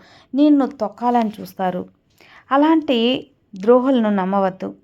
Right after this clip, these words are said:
అటువంటి వారు నీకు అసలు అవసరం కూడా లేదు. కొన్నిసార్లు తప్పో ఒప్పో, తెలియకో తెలుసో అలాంటి వారితో స్నేహం చేస్తూ ఉన్నా వారిని నువ్వు దూరంగా,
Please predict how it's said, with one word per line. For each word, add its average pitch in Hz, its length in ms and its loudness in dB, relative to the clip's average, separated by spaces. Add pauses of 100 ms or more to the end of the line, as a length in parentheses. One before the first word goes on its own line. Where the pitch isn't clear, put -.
(560)
అటువంటి 294 440 2
వారు 247 280 2
నీకు 226 300 -2
అసలు 214 300 -2
అవసరం 190 380 -4
కూడా 214 260 -4
లేదు. 190 360 -6 (580)
కొన్నిసార్లు 302 560 2
తప్పో 269 400 -2 (160)
ఒప్పో, 208 340 -8 (580)
తెలియకో 277 500 2
తెలుసో 208 540 -4 (680)
అలాంటి 247 320 2
వారితో 202 400 -2
స్నేహం 208 360 -8 (120)
చేస్తూ 196 280 -8
ఉన్నా 202 580 -2 (400)
వారిని 240 380 2
నువ్వు 202 480 -4 (100)
దూరంగా, 196 460 -2